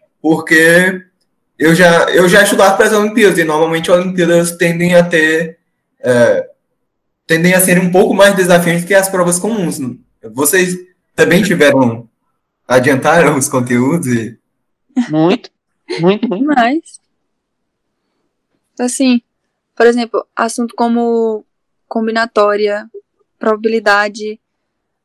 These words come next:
Speaker 3: os professores na escola, assim, eu até ficava meio chateada, porque os, a forma que os professores ensinavam,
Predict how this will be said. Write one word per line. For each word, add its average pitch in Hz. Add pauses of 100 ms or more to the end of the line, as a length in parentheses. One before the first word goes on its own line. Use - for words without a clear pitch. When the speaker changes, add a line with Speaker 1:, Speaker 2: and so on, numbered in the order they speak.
Speaker 3:
os 240
professores 226
na 226
escola, 226 (580)
assim, 226
eu 220
até 233
ficava 269
meio 269
chateada, 247
porque 233 (220)
os, - (160)
a 233
forma 240
que 262
os 254
professores 240
ensinavam, 226